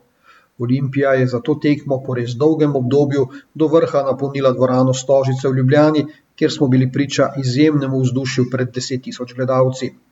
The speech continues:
Tudi tekma je bila izjemna, končala pa se je z dramatičnim zaključkom, v katerem so bili gostje boljši za en sam koš. Ljubljančani bodo sedaj pozornost in odlično formo usmerili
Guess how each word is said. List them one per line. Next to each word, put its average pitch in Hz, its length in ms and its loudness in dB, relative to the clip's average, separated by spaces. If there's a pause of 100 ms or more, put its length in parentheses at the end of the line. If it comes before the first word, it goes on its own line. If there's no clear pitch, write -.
(440)
Tudi 180 260 0
tekma 170 380 2
je 127 80 0
bila 123 160 2
izjemna, 135 460 0 (260)
končala 156 480 2
pa 139 160 -4
se 127 160 -2
je 120 80 0
z 120 80 -6
dramatičnim 135 720 0
zaključkom, 156 560 -2
v - 140 -6
katerem 135 340 -4
so 120 160 -4
bili 120 160 -6
gostje 127 400 0
boljši 143 560 0
za 123 240 -4
en 127 160 0
sam 120 400 -6
koš. - 400 -4 (760)
Ljubljančani 170 560 0
bodo 127 180 0
sedaj 123 300 -2
pozornost 151 720 0
in 131 80 -6
odlično 131 420 -6
formo 160 380 2 (160)
usmerili 147 480 0